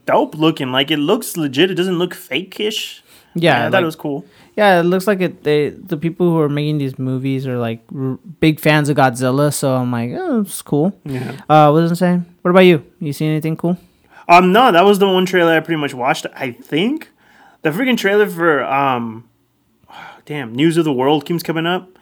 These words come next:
Speaker 2: Yeah.
Speaker 1: And I'm like, "Why is it coming up everywhere?" And I'm like,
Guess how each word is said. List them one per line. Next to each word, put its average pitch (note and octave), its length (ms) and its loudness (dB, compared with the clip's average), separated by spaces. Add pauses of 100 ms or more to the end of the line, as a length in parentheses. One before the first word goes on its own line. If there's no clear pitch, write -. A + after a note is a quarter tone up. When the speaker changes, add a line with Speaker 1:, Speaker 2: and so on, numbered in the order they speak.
(200)
Speaker 2:
Yeah. G3+ 600 0
Speaker 1:
And F#3+ 140 4
I'm A3+ 160 4
like, G#3 180 -2
"Why - 240 -8
is D4 120 -6
it C#4 100 -8
coming C4 220 -2
up B3 180 -6
everywhere?" F3 680 2
And C3 80 -10
I'm D3 80 -14
like, D3 140 -16